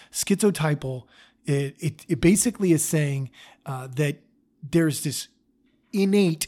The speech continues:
suspicion and paranoia that comes, that creates anxiety and distrust. And then it gets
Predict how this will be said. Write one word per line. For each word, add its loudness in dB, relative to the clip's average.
suspicion -2
and -10
paranoia -2
that 0
comes, -6
that -6
creates -4
anxiety -2
and -4
distrust. -4
And 4
then 4
it 0
gets -4